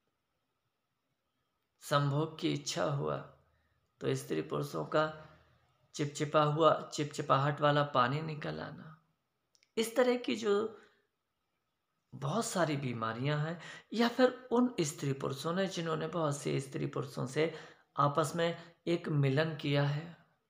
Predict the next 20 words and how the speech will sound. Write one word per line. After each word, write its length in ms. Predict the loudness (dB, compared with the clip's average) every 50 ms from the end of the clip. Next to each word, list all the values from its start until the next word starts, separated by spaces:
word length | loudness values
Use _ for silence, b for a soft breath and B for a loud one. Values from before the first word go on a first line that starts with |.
| _ _ _ _ _ _ _ _ _ _ _ _ _ _ _ _ _ _ _ _ _ _ _ _ _ _ _ -10
गुप्तांग 580 | -6 -4 -4 -4 -2 2 2 4 4 2 2 0
को 120 | 0 0 0
गुप्तांग 480 | 0 -2 -4 0 2 2 2 2 2 -2
से 200 | -4 -6 -4 -2
मिलाया 520 | -2 -2 -2 -2 -2 -2 -2 0 0 -2 -2
है, 400 | -4 -8 -10 -12 -14 -18 -20 _ _ _ _ _ _ _ _ _ _ _ _ _ _ _ _ _ _ _ _ _ _ _ _ _ _ _ _ _ _ _ _ _ _ _ _ _ _ _ _ _ _ _ _ _ _ 0
और 180 | 2 4 4 2
इससे 300 | 0 -2 -4 -2 0 0
उनके 300 | 0 -2 -4 -2 0 0
अंदर 400 | 0 0 2 2 0 0 0 B B B B B B _ -12
बहुत 360 | -6 -4 -2 0 0 -2 0 -2
तरह 220 | 0 2 2 0
के 180 | 0 -2 -6 -6
संक्रमण, 960 | -6 -6 -2 -2 0 0 -2 -2 -2 -2 0 2 6 8 8 8 8 6 2 -2 -6 -10
संचारी 760 | -8 -4 -2 -2 -2 -2 -4 -2 2 4 4 6 6 6 4
रोग 400 | 6 6 6 6 4 2 0 0
पैदा 300 | 2 2 2 2 2 2
हो 240 | 0 0 -4 -6 -6
गए 100 | -6 -8
हैं, 420 | -10 -10 -12 -14 -16 -18 -20 -20